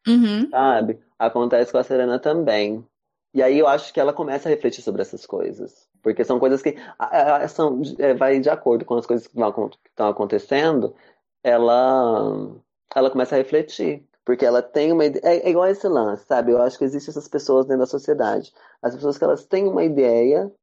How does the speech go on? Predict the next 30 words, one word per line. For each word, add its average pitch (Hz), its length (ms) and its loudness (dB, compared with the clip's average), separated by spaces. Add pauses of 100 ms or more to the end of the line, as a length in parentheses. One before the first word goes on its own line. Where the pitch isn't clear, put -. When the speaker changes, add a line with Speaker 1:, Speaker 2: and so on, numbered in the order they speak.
(180)
Speaker 2:
elas 117 340 2
já, 131 420 0 (360)
é, 131 140 2
é 135 40 4
tipo 135 140 -8
assim, 117 380 -6
elas 123 200 -2
conceberam 139 720 0
essa 139 240 -2
ideia 123 380 2
e - 20 4
aquilo 123 240 -2
ali, 123 120 2
elas 123 240 2
estão - 200 -12
apoiadas 120 680 0
naquilo 120 260 -2
ali. 113 260 0 (600)
Só - 200 0
que 156 120 -6
tem 170 160 -2
circunstâncias 170 1000 -2
que - 140 -2
te 190 340 -2
obriga 165 920 0 (100)
a 147 140 -2
repensar, 190 1000 -2 (760)
entendeu? 113 600 0 (340)
Porque 127 180 0
muitas 143 320 2